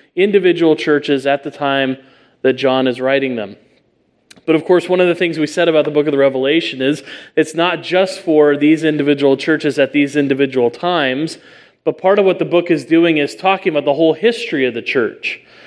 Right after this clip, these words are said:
Remember, we said that's, that's part of what the book is for. It's for all of the churches,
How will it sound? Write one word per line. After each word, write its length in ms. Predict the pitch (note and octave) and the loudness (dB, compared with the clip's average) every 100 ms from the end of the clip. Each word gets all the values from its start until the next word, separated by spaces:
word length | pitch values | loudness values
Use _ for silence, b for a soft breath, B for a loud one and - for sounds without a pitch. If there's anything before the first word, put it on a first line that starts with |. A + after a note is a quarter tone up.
| B B | B B
Remember, 240 | - D3 C#3+ | -4 0 0
we 80 | C#3+ | -2
said 340 | - F3+ D3+ | 0 0 0
that's, 340 | C#3+ C#3 - - | 0 -2 -6 -4
that's 240 | D3 C#3+ - | -2 -2 -4
part 260 | - E3 | 2 2
of 140 | E3 C#3 | 2 2
what 160 | C#3+ | 0
the 80 | D3 | 0
book 260 | C#3 C#3+ - | 0 -2 -2
is 180 | B2+ - | -8 -8
for. 440 | - G3+ F3 B2 | 0 4 4 2
It's 160 | A2+ - | -2 -10
for 340 | - C#3+ C3+ | -2 2 2
all 300 | D3 E3+ F#3+ | 2 4 4
of 120 | E3+ | 2
the 100 | C#3 | -2
churches, 640 | C3 C3+ B2+ - C3 D3+ | -2 0 0 2 2 2